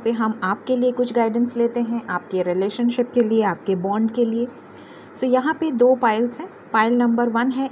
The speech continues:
ए से एम। अगर आपके पार्टनर के नाम का पहला अक्षर ए से एम के बीच में शुरू होता है तो आप चुनेंगे पाइल नंबर वन।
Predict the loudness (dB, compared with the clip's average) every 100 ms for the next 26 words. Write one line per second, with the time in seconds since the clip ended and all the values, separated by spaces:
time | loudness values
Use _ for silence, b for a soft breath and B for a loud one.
0 | 0 0 0 -2 -2 -4 -8 -20 -20 -20
1 | -20 -20 -20 -12 -4 0 2 2 0 0
2 | 0 2 2 2 2 2 4 2 2 2
3 | 4 4 2 0 -4 -2 0 0 0 -2
4 | 0 2 2 0 -2 -4 -2 -2 0 0
5 | 0 -2 -2 -4 -4 -4 -4 -4 -6 -6
6 | -2 -2 0 0 0 -2 -4 -4 -4 -6